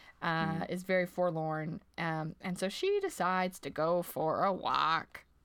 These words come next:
Speaker 1: uh, because from Umbridge's home, you can see the Allen estate that Willoughby once was going to inherit. So, of course, she
Speaker 2: Mm-hmm.
Speaker 1: goes and walks, and it's pouring rain, and she
Speaker 2: Yes.
Speaker 1: says his name and quotes some Shakespeare sonnets.
Speaker 2: <laughs> Exactly
Speaker 1: Um,
Speaker 2: that.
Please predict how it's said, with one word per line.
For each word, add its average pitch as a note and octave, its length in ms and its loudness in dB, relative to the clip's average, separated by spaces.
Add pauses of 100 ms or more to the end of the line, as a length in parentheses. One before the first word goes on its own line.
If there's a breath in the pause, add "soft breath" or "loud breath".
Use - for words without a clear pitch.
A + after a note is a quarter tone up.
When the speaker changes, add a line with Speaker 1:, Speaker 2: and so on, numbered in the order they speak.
(580)
Speaker 1:
uh, F#3 260 4
because F#3+ 480 0
from A#3 300 2
Umbridge's G3 480 2
home, F#3 420 2 (220 loud breath)
you G#3+ 160 2
can G3 180 0
see F3+ 340 2
the E3+ 180 0
Allen E3 340 2
estate D3 440 -2 (400 soft breath)
that E3 280 2
Willoughby D#3+ 360 -2
once C#3+ 360 -8
was E3+ 140 -4
going A#2 240 -8
to - 140 -10
inherit. A2+ 500 -6 (320 loud breath)
So, G3 140 0
of G3 80 -4
course, G#3+ 240 4
she F#3+ 120 0
Speaker 2:
Mm-hmm. F3 60 -4
Speaker 1:
goes F#3+ 380 2
and E3 160 -2
walks, F3 520 2
and D#3+ 140 -4
it's D#3 220 -8
pouring D4 640 4
rain, F#3+ 540 2
and E3+ 180 -4
she D#3 140 -6
Speaker 2:
Yes. - 220 -6
Speaker 1:
says B3 260 2
his E3+ 160 0
name F3 500 2
and D#3+ 140 -4
quotes C4+ 320 2
some G3+ 120 0
Shakespeare F3 600 -2
sonnets. D#3 800 0
Speaker 2:
<laughs> F#4 1000 2
Exactly E3+ 580 4
Speaker 1:
Um, F3+ 60 -2
Speaker 2:
that. E3 260 0